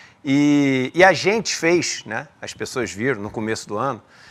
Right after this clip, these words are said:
Eu falei, o Ba-, a gente tá com uma, uma, uma doença no Brasil, todo mundo só sabe falar de empreendedorismo, empreendedorismo, empreendedorismo. E quem tá ensinando esse negócio, ou são as universidades que tão cobrando uma fortuna, cem mil reais um cu-, um, um curso de M B A, cem mil reais,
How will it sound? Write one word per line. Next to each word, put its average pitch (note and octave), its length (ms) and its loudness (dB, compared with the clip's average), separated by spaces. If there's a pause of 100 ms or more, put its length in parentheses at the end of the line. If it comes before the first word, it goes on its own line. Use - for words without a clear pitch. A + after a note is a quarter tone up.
(220)
Eu B2 100 -2
falei, C3+ 320 6
o B2+ 80 -8
Ba-, D3 160 2
a B2+ 60 4
gente C3 140 -4
tá C3 80 2
com - 120 -6
uma, C#3+ 240 2
uma, C3 380 0
uma C#3 160 2
doença C#3+ 500 2
no B2 100 -4
Brasil, A#2 540 -2 (480)
todo E3 220 4
mundo D#3 200 0
só C#3+ 100 0
sabe D3 220 2
falar C3 200 6
de A#2+ 120 -6
empreendedorismo, A#2+ 800 -2
empreendedorismo, A2 680 -4
empreendedorismo. C#3 800 -2 (260)
E F#3 60 -4
quem F#3 180 4
tá D#3 160 4
ensinando C3+ 480 0
esse C3 200 -4
negócio, A#2+ 500 4
ou E3+ 80 0
são E3 160 -4
as - 380 -4
universidades A#2+ 680 0
que - 40 -10
tão A#2+ 100 -2
cobrando A#2 360 -2
uma A2+ 80 -2
fortuna, C#3+ 340 -6
cem F3+ 260 2
mil E3+ 140 4
reais C3 440 4
um A2 80 -6
cu-, B2 260 -8
um, F3 400 -2
um A#3+ 60 0
curso G3+ 380 -2
de B2+ 100 0
M C3 100 0
B A#2+ 120 0
A, A2+ 60 -2
cem E3 220 0
mil D3+ 140 2
reais, C3 380 4